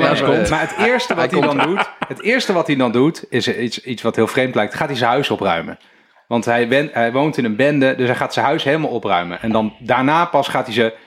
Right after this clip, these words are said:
Speaker 3: zijn boek afschrijven en allemaal briljante dingen doen. En dat is eigenlijk ook het advies wat ik, eh, in dit geval aan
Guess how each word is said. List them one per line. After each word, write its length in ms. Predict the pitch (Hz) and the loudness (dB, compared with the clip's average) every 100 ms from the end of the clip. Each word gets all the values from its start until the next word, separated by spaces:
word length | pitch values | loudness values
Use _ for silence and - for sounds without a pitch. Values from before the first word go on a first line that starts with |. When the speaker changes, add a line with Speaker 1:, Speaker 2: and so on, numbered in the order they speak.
| - | -16
Speaker 3:
zijn 180 | - 110 | -12 0
boek 200 | 123 110 | 0 2
afschrijven 540 | 101 - 110 98 107 | -2 0 0 0 0
en 60 | 101 | 0
allemaal 300 | 104 101 90 | 0 0 0
briljante 500 | 101 110 107 101 101 | 2 2 2 0 -2
dingen 240 | 110 98 | -2 -2
doen. 220 | 85 120 - - - - - - - | -4 -8 -12 -20 -20 -20 -20 -20 -8
En 200 | - 143 - _ _ _ | -2 -2 -4 _ _ _
dat 300 | - 113 247 | -6 -2 -2
is 100 | 208 | -2
eigenlijk 400 | - 196 190 - | -2 -2 -2 -2
ook 120 | 196 190 | 0 0
het 200 | 165 - | -4 -6
advies 420 | 151 - 254 - | -4 0 0 2
wat 160 | 110 | 0
ik, 280 | 104 - - - - | 0 -2 -10 -20 -6
eh, 640 | 113 107 101 95 90 - | 0 2 2 2 2 -2
in 120 | 113 | -2
dit 140 | 117 - | -2 -2
geval 380 | - 113 98 | 0 2 4
aan 240 | 101 101 | 2 0